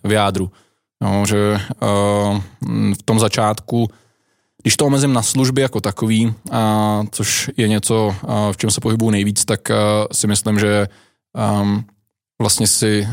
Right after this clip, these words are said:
asi definovat, eh, kam člověk jde, ehm, v čem je jeho přidaná hodnota, proč zrovna on, a protože, a, ne-, nevěřit v takový ty,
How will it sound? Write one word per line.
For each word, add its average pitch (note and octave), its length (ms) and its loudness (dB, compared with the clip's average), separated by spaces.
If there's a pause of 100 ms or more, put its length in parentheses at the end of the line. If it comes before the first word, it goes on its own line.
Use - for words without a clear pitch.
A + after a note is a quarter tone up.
(120)
asi F#2+ 200 -2
definovat, G#2+ 640 0
eh, A2 40 0 (180)
kam G#2+ 180 -2
člověk A2 420 0
jde, G#2+ 380 0 (180)
ehm, G#2 720 0 (480)
v - 40 -12
čem A2 200 2
je A2+ 100 2
jeho A2 200 2
přidaná G#2+ 420 0
hodnota, G#2+ 720 0 (120)
proč A2 220 0
zrovna G#2+ 400 2
on, G#2 460 0 (160)
a G2+ 440 0
protože, G#2 540 0 (560)
a, G2+ 380 0 (680)
ne-, A2+ 200 0
nevěřit G#2+ 420 0
v - 60 -12
takový G#2+ 280 -2
ty, G#2 260 0